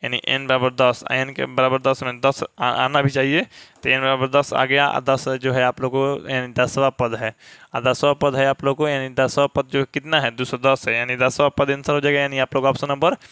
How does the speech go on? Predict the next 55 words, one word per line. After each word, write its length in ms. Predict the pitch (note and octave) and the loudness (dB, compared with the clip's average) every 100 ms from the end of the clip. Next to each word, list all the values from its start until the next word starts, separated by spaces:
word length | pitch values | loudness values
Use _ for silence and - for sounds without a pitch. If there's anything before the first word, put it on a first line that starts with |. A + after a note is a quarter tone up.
| - _ - | -20 _ -8
बी 180 | B2 C3 | -2 0
हो 80 | A#2 | 2
गया। 100 | A#2 | 0
तो 60 | A#2 | -2
छियालीस 380 | - C#3 C#3+ | -2 0 0
का 120 | - C3+ | 0 -2
ऑप्शन 180 | - | -2
नंबर 200 | C#3+ C#3 C3 | -4 -2 0
बी 140 | C#3+ | 2
हो 100 | C#3 | 2
गया। 100 | C#3 | 0
चलिए 240 | C#3 C#3 C#3 | -2 -2 -2
सैंतालीस 460 | C#3 C3+ C#3 C#3+ | -2 0 -2 -2
नंबर 160 | D3+ C3+ | -6 -4
प्रश्न 220 | D3+ C3+ | -4 -4
देख 100 | C3+ | -2
लेते 340 | C#3 C#3 - C#3 | -2 -2 -2 -4
हैं। 160 | C#3+ - - - - - | -4 -8 -20 -20 -20 -4
सैंतालीस 440 | C#3+ C3+ D3 D#3 | -2 2 2 0
नंबर 160 | D#3 D3+ | -2 0
देखिए, 240 | C#3+ D3 | 0 -2
प्रश्न 260 | C#3+ D3 D3 | -2 -2 -2
कह 160 | C#3 C3 | 0 2
रहा 120 | B2+ | 4
है 60 | B2+ | 2
आप 120 | B2 | 0
लोग 100 | B2 | -2
को 80 | C3+ | -2
समानांतर 380 | C3+ C3+ C#3 C#3+ | -2 -2 -4 -4
श्रेणी 260 | D3 C#3 | -2 0
इतना 200 | C3+ D3 | -2 -2
इतना 240 | C#3+ C#3+ C3+ | -2 -2 -2
को-, 220 | - C#3+ | -4 -6
द-, 240 | B2+ C3 B2+ | 0 0 2
दसवाँ 320 | C3 B2 D3 C3 | 0 2 2 2
पद। 160 | A#2+ A2 - - - _ | -2 -6 -10 -18 -20 _
देखिए 300 | C3+ A#2+ A#2 - - | -4 -2 -2 -4 -2
आसान 440 | C#3 E3+ F3+ F#3 | 0 4 2 2
से 120 | F3 F3 | -2 -4
एकदम 200 | E3 E3 | -2 0
बनाना 300 | D#3+ E3 D3 | 2 2 0
है 80 | |
ना 120 | B2+ A#2+ | 0 -2
आप 120 | A#2+ | -2
लोग 140 | A#2+ | -4
को, 180 | C3 A#2 | -2 -4
देखिए 280 | A2 C3 A#2+ | -2 -4 -4
कैसे 220 | A#2+ A2+ | -4 -2
बनाइएगा। 400 | A2 G#2+ G#2+ A2 - - - _ D3 | -2 0 0 -2 -6 -18 -20 _ 0
ए 220 | D#3+ E3 | 4 4
बराबर 300 | D#3 D3+ D3 | 4 4 2
लिखिएगा 440 | C#3+ C#3 D3+ D3 C#3+ | -2 -2 0 0 0
माइनस 320 | C#3 C#3+ D3 | -2 -2 -6
में 100 | D3 | -6
चालीस, 440 | - C#3+ C#3+ - | -2 -2 -2 -8